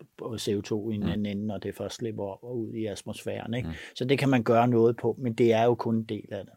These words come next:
Speaker 2: Mm. Jeg tror faktisk, at, øh, jeg, jeg tror faktisk, der er mulighederne for, at man, øh, overrasker lidt den her gang, og det er et stykke hen ad vejen, det er jo, at jeg tror, under overfladen, så tror jeg, der er rigtig mange, som har viljen til det,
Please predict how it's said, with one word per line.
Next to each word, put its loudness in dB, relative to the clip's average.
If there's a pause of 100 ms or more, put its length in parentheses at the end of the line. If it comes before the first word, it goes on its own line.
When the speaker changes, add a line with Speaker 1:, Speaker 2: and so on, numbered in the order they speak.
(140)
Speaker 2:
Mm. -8 (880)
Jeg 4
tror 8
faktisk, 2
at, 0
øh, 2 (340)
jeg, 2 (100)
jeg 8
tror 6
faktisk, 2
der 6
er 4
mulighederne 0
for, 2
at 0
man, -2
øh, 0
overrasker 0
lidt -6
den -4
her -2
gang, 2
og 0
det 4 (380)
er 8
et 2
stykke 2
hen 2
ad 2
vejen, 6
det 4
er 8
jo, 4
at -2
jeg -2
tror, 4 (320)
under 2
overfladen, 0
så -8
tror 2
jeg, 2
der 0
er -2
rigtig -4
mange, -6 (200)
som -10
har 0
viljen -4
til -6
det, -6